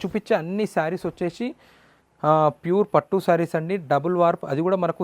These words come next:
సిల్క్ మార్క్ సర్టిఫైడ్ అండి. ఈ డిజైన్ చూడొచ్చు, ఒకదాని మించి ఒకటి ఉంది. మీకు చూడండి,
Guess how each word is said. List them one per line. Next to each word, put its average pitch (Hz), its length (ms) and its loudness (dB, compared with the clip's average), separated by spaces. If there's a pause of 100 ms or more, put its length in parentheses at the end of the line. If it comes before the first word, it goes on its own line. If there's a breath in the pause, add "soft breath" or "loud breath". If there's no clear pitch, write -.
(120)
సిల్క్ 180 300 -2
మార్క్ 185 260 -2
సర్టిఫైడ్ 160 380 -2
అండి. 143 140 -6 (260)
ఈ - 100 -4
డిజైన్ 190 300 -2
చూడొచ్చు, 185 320 -2 (160)
ఒకదాని 175 380 -2
మించి 180 260 -8
ఒకటి 160 180 -4
ఉంది. 165 140 -6 (520 soft breath)
మీకు 165 180 -6
చూడండి, 190 280 2